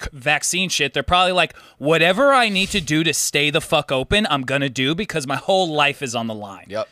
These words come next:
Speaker 1: You know what I mean? And I'm gonna support that because, like, why would I? I don't think they're. And then someone commented on that and was like, "They're all in cahoots together." I was like,
Speaker 2: All right,
Speaker 1: "I
Speaker 2: well,
Speaker 1: don't."
Speaker 2: that's
Speaker 1: I'm
Speaker 2: too
Speaker 1: like,
Speaker 2: far. I, the
Speaker 1: "No."
Speaker 2: restaurant owners aren't in cahoots with nobody,
Speaker 1: They're like, they're,
Speaker 2: bro.
Speaker 1: they're, they're, they can.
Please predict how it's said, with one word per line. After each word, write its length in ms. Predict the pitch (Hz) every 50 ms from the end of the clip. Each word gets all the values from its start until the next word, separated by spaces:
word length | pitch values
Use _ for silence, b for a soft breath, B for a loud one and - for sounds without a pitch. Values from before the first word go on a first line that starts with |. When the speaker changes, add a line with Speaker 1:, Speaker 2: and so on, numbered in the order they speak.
| -
Speaker 1:
You 80 | 147 151
know 80 | 160 156
what 80 | 156
I 20 | 156
mean? 180 | 165 190 185 B B B B B B
And 100 | 156 196
I'm 100 | 233 254
gonna 200 | 269 247 240 -
support 420 | - 190 - - 220 254 262 -
that 300 | - - 113 135 - _ _ _ _ _ _ _ _ _ -
because, 340 | 170 - - 208 214 175
like, 200 | 196 214 214 -
why 200 | 165 190 196 202
would 140 | 208 214 208
I? 260 | 196 202 196 196 190 - -
I 80 | 170
don't 140 | 233 254 233
think 140 | 220 202 -
they're. 200 | 185 175 165 139 113 - _ _ _ _ -
And 120 | 151 160 180
then 120 | 185 170
someone 260 | - 185 180 185 175
commented 480 | - 165 156 160 165 160 156 - 156 147
on 140 | 139 131 135
that 160 | 147 160 156
and 80 | 131 123
was 120 | 123 117
like, 160 | 131 123 - B B B B B B
"They're 180 | 147 147 160
all 180 | 160 170 170 175
in 120 | 165 151
cahoots 560 | - 131 123 - 160 170 156 123 - - - -
together." 360 | - 139 143 147 151 127 110
I 40 | 107
was 100 | 110 110
like, 240 | 113 110 107 -
Speaker 2:
All 60 | 131 147
right, 80 | 143
Speaker 1:
"I 80 | 156 147
Speaker 2:
well, 80 | 151
Speaker 1:
don't." 60 | 147 -
Speaker 2:
that's 300 | 156 160 - - - -
Speaker 1:
I'm 100 | 160 175
Speaker 2:
too 20 |
Speaker 1:
like, 160 | 175 165 156 - -
Speaker 2:
far. 180 | _ - - - -
I, 80 | 151 175
the 100 | 180 - 208
Speaker 1:
"No." 80 | 208
Speaker 2:
restaurant 480 | 220 226 208 - - - 190 180 175 156
owners 320 | 160 180 175 165 151 139
aren't 200 | 165 165 170 -
in 120 | 131 160 143
cahoots 380 | - 139 139 175 160 - -
with 100 | 143 120
nobody, 180 | 113 127 131 160
Speaker 1:
They're 100 | 190 202
like, 240 | 202 196 190 175 156
they're, 200 | 190 196 202 202 185
Speaker 2:
bro. 60 | 165
Speaker 1:
they're, 300 | 185 196 202 202 190 143
they're, 300 | 139 165 175 190 190 175
they 180 | 160 170 180
can. 160 | 175 190 180